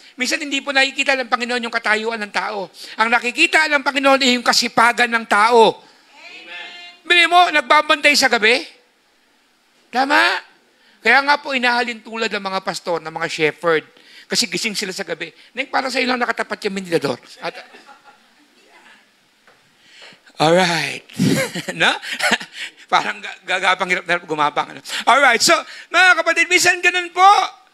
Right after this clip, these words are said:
Speaker 1: Kaya nga, pagka ika'y tamad, mga kapatid, mag-isip-isip ka. Tama?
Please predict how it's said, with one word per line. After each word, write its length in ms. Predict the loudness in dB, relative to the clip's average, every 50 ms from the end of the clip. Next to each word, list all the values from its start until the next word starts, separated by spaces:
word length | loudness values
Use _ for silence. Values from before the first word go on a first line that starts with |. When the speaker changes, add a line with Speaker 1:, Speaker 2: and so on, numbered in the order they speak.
| _ _ _ _ _ _ 0
Speaker 1:
Kaya 160 | 0 2 4
nga, 80 | 4 2 2
pagka 240 | 2 2 2 0 0
ika'y 240 | 2 2 2 2 2
tamad, 240 | 2 2 2 2 2
mga 240 | 2 2 2 2 2
kapatid, 240 | 0 0 -2 0
mag-isip-isip 720 | -2 -2 0 0 0 0 0 0 0 0 0 0 -2 0 0
ka. 240 | 2 2 2 0 -4 -8 -16 _ _ _ _ _ -20 -20 -20 -20 _ _ _ _ _ _ -20 -20 -20 -20 _ -20 -20 -20 -20 -20 -20 -6 -2
Tama? 480 | 0 2 2 4 4 4 4 2 0